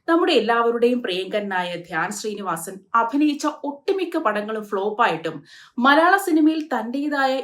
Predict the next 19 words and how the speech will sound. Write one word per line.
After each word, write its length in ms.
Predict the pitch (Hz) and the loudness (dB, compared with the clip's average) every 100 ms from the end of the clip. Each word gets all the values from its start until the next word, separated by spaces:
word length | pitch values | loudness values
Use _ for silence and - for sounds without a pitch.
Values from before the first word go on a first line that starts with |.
| 208 | -4
ഇടവും 420 | 208 240 269 254 | 2 4 4 0
മാർക്കറ്റ് 520 | 190 202 - 277 247 | 0 -2 -2 -4 -2
വാല്യൂവും 320 | 262 262 233 | -2 -2 -2
ഉണ്ടാക്കാൻ 360 | 208 214 208 208 | -4 -4 -4 -6
ധ്യാനിന് 420 | 196 190 185 220 226 | -6 -6 -4 -4 -4
സാധിച്ചത് 600 | 202 170 196 196 165 160 - - - - | -4 -4 -4 -6 -6 -10 -14 -20 -10 2
ഇന്റർവ്യൂസിലെ 720 | 285 285 320 320 320 302 262 | 4 4 2 2 0 0 -2
sense 500 | 247 - 240 240 311 | -2 0 0 -2 -4
of 160 | 302 233 | -4 -6
humor 200 | 220 202 | -6 -6
കൊണ്ടാണ്. 420 | 180 147 123 - - _ - - _ 330 | -4 -2 -4 -6 -16 _ -20 -20 _ 10
താരജാട 540 | 320 349 339 320 285 | 10 10 6 6 6
ഒന്നുമില്ലാതെ 880 | 277 220 247 214 175 170 170 190 - | 4 0 -2 -2 0 0 0 -4 -4
എന്തും 400 | 240 247 254 269 - | 0 2 2 -2 -2
ഓപ്പണായി 580 | 202 220 240 254 208 180 - _ | 0 0 2 0 0 0 -6 _
തമാശയിൽ 640 | 233 247 277 294 302 277 | 4 4 2 0 -2 -4
ചാലിച്ചു 400 | 269 202 208 226 | -2 -2 -2 -4
പറയുന്ന 360 | 220 196 196 190 | -4 -4 -6 -10
ധ്യാനിന് 520 | 175 190 170 180 165 | -8 -4 -2 -2 -4